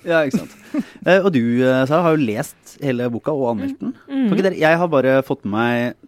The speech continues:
Speaker 1: det skal sies, jeg rakk ikke å høre Dagsnytt atten live, eh, i, altså, det er torsdag i dag, eh, på onsdag kveld, da, da Sylvi Listhaug var der, eh, og ble spurt ut av Sigrid Sollund. Eh, og så, så jeg hørte både Politisk kvarter og Dagsnytt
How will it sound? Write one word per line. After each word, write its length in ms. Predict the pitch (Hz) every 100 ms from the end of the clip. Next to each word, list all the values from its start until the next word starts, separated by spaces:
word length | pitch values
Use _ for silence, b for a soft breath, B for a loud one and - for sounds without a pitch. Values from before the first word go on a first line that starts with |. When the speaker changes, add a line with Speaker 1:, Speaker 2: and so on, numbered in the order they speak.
| -
Speaker 1:
det 40 | -
skal 80 | 147
sies, 240 | 131 127
jeg 160 | 135 120
rakk 160 | -
ikke 320 | 135 - - 92
å 140 | 101
høre 200 | 113 98
Dagsnytt 320 | 104 - 113 101
atten 340 | 95 98 95 -
live, 540 | 104 107 156 175 113 b b b b -
eh, 460 | 120 117 113 117 -
i, 400 | 107 101 104 98
altså, 240 | 92 107
det 80 | 104
er 60 | 107
torsdag 300 | 98 - 104
i 60 | 113
dag, 180 | 147
eh, 800 | 143 127 117 117 113 110 104 101 73 101 - 76
på 80 | 127 113
onsdag 340 | 95 - 107
kveld, 300 | - 165 208
da, 380 | 139 123 120 117
da 100 | 113
Sylvi 240 | 117 113 113
Listhaug 240 | 107 104
var 120 | 104 101
der, 200 | 104 - -
eh, 240 | 127 104 104
og 120 | 104
ble 120 | 98 95 95
spurt 220 | 104 90
ut 100 | 90
av 240 | 98 98 95
Sigrid 240 | 110 98
Sollund. 320 | 113 120 202 - B B B B
Eh, 360 | 110 123 120 123
og 160 | - 127
så, 600 | - - 127 143 151 165 -
så 140 | 151
jeg 80 | 143
hørte 300 | 151 117 -
både 480 | 143 135 156 101 95
Politisk 460 | - 147 98 - -
kvarter 440 | 98 120 123 151 - _ _
og 280 | 120 117 143
Dagsnytt 260 | 127 -